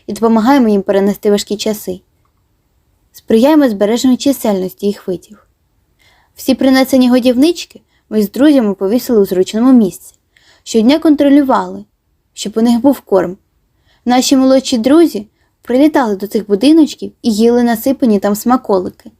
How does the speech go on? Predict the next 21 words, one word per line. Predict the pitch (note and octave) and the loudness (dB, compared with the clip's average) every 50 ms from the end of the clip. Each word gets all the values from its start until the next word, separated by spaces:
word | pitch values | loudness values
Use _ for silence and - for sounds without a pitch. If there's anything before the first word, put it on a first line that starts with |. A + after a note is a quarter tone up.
| _ _ _ _ _ | _ _ _ _ _
«Яке | - D#4+ D#4+ F#4+ F#4 | -6 -2 0 0 2
ж | E4+ | 4
меню | F4 F#4 G4 G4 F#4+ D#4+ G#3+ | 4 6 6 6 6 4 4
краще | - G#3+ G3+ G#3 G3+ - G#3+ | 2 0 -2 -2 -2 -4 -4
підібрати | G#3 - A3+ A3+ C#4+ C4 D4 D4+ B3 A3 - G3+ | -4 -4 -2 0 0 2 2 0 0 -2 -6 -6
для | G3 A3+ A#3+ | -4 -4 -4
птахів?» — | B3 - F#4 F#4 F#4 - - G3 - - _ _ _ | -2 -2 -2 -4 -4 -4 -6 -8 -8 -8 _ _ _
спитаєте | - - - - A#3+ - A#3+ A3+ A3+ A3+ A#3+ A#3+ D#4+ D#4+ | -20 -8 -6 -6 -4 0 0 0 0 0 0 0 -2 0
ви. | B3+ G#3 F3+ F3 - _ _ _ _ _ _ - - - - _ _ _ | 0 -2 -4 -4 -6 _ _ _ _ _ _ -20 -20 -20 -20 _ _ _
Діти | - G#3 G3+ C#4 E4 E4 D#4+ A#3 | -8 -2 0 2 2 2 0 0
принесли | - G#3+ G#3 G3+ G3 F#3 F#3 - - F#3 G3 - _ _ _ _ - | 0 -2 -2 -2 -2 -2 -4 -8 -12 -16 -18 -18 _ _ _ _ -16
несмажене | A#3 A3+ - C#4 E4 F4 D4+ B3 A3 G#3 | -12 -4 -2 0 0 0 0 -2 -2 -2
соняшникове | G#3+ D4 D4 D4+ C#4 A3+ - - G3 G3 F#3+ F#3+ | 0 2 4 4 2 0 -4 -8 -8 -6 -4 -4
насіння, | F#3 F#3 F3+ - - - A3 A#3+ A#3+ A#3+ A3+ A#3 A3+ _ _ _ _ _ _ _ _ _ _ | -4 -6 -6 -8 -6 -4 -2 -2 -2 -2 -4 -8 -12 _ _ _ _ _ _ _ _ _ _
несолоне | - A#3+ A3+ A#3 A#3+ B3 D4 E4+ F4 D#4+ C#4 A3 | -4 -4 -2 0 2 2 4 4 4 4 2 0
сало, | - - - G3+ G3 G#3+ A#3+ B3+ A#3+ A3+ A#3+ - _ _ _ _ _ _ _ _ _ _ _ - | -4 -8 -6 -4 -2 0 0 -2 -4 -6 -10 -12 _ _ _ _ _ _ _ _ _ _ _ -4
яблука, | G#3 G3+ A#3+ B3+ C#4+ D4 A#3+ B3 B3+ A#3+ B3 - A#3 A#3+ - _ _ _ _ _ _ _ _ _ | -2 0 2 2 2 2 2 0 -2 -2 -2 -6 -12 -12 -14 _ _ _ _ _ _ _ _ _
груші, | - - G#3 G#3+ A#3 C4 D4 D#4 D4+ D4+ - - - B3 B3 - _ _ _ _ _ _ _ _ | -12 -6 -2 0 2 4 4 4 2 0 -4 -10 -12 -12 -14 -16 _ _ _ _ _ _ _ _
зерна | - - C#4 D4+ F4+ E4+ E4 D4 | -2 0 0 2 2 0 0 -2
пшениці, | - - - B3 A3+ G#3+ A#3 C4+ D#4 D#4 D#4 - - C4 B3 - _ _ _ _ _ _ | -2 -4 -4 -2 0 2 2 2 2 0 0 -6 -12 -12 -12 -12 _ _ _ _ _ _
ячменю | - A3+ C4+ C4+ - - - A3 A3 A#3+ D4 E4 D#4 C#4 C4+ C4+ | -4 0 0 0 0 -2 -4 -2 0 2 4 4 4 2 2 -2